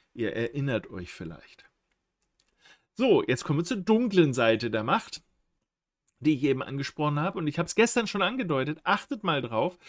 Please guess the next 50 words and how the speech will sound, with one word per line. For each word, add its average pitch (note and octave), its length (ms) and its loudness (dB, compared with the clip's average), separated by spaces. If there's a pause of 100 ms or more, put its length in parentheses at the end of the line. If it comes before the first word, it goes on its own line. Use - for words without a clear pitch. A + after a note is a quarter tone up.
(320)
die C#3+ 200 -4 (120)
Gefahr E3+ 480 0
besteht, D3+ 580 -2 (340)
die, C3 120 -8 (120)
die C#3 100 -4
gestrige F#3 520 0
Kerze, F3 480 -2
das - 220 -8
war B2 240 -2 (540)
diese D#3 260 2
hier, F#2+ 280 -4 (580)
die D3 60 -4
sah E3 180 2
gestern, E3+ 400 2 (460)
als - 220 -4
wir D3+ 140 4
uns C3+ 160 -6
getroffen G#3 420 -2
haben B2+ 200 0
am G#2+ 100 -6
Nachmittag, C3+ 680 -2 (460)
noch B2 160 -4
nicht G#3 160 -2
so G2+ 200 -2
aus. - 280 -12
Da G#2 140 -12
war C3 140 0
die E3 100 2
noch D3+ 160 0
irgendwie, C#3+ 560 0
ich A#2 80 -10
weiß A#2 160 -6
gar G#2+ 100 -4
nicht G2 100 -8
mehr, G2 100 -10
rot A#2 240 4
oder G#2 180 0
grün. A#2+ 320 0
Ich, A#2+ 100 -12 (120)
ich - 140 -6
bin D#3+ 140 4
mir D3+ 60 0
nicht B2 120 -2
mehr A2 100 -4
ganz G2 180 -8
sicher. G2+ 220 -6
Wahrscheinlich B2 320 -4
grün D3 260 0
sogar G#2 240 -2
noch. A2 220 -8